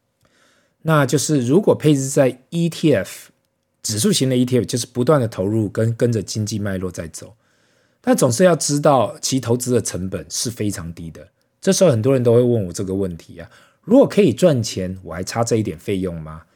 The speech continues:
听起来好像是没问题的，如果真的可以赚很多钱，前提是要找到长期可以大盘，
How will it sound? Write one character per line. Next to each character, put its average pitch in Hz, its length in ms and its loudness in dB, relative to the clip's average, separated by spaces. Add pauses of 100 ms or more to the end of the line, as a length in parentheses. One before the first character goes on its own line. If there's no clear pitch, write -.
(180)
听 285 200 2
起 - 140 -2
来 113 260 0 (160)
好 - 160 -12
像 131 160 0
是 123 120 -4
没 98 160 -2
问 101 180 -4
题 82 140 -18
的， 76 100 -18
如 101 140 -2
果 113 100 2
真 101 160 -4
的 92 60 -6
可 - 120 -8
以 92 60 -6
赚 85 180 -8
很 80 80 -16
多 80 140 -20
钱， 82 100 -20 (300)
前 165 180 4
提 202 120 2
是 160 240 -2
要 160 100 -2
找 92 160 -6
到 104 280 0
长 123 220 -8
期 139 120 -10
可 123 100 -4
以 117 60 0
大 113 180 -2
盘， 90 160 -10